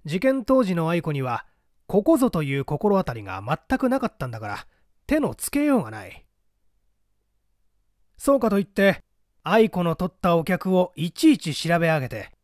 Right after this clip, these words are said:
足を洗ってみるというのはとても大変な仕事だし、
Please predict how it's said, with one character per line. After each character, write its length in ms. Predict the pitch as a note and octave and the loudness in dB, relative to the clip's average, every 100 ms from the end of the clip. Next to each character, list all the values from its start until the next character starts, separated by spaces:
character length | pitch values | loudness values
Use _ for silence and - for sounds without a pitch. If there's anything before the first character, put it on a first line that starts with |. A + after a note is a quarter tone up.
| _ _ | _ _
足 360 | - D3+ - G#3+ | -4 -4 0 4
を 200 | F3+ D3+ | 4 4
洗 120 | E3 | 2
っ 140 | F3 - | 0 -2
て 100 | F3 | 0
み 120 | F#3 | 0
る 80 | E3+ | 0
と 120 | D3 | -2
い 80 | D3 | -2
う 80 | |
の 120 | D3 B2 | -4 -4
は 200 | A2+ A2+ | -6 -8
と 120 | - | -10
て 140 | - G#3+ | -4 0
も 140 | C4+ | 0
大 180 | F#3+ A3 | 0 0
変 200 | G#3 G#3+ | 0 0
な 100 | G3+ | -2
仕 120 | - | -2
事 180 | F#3 F3+ | -2 0
だ 100 | D#3+ | -2
し、 260 | - G2 | -4 -14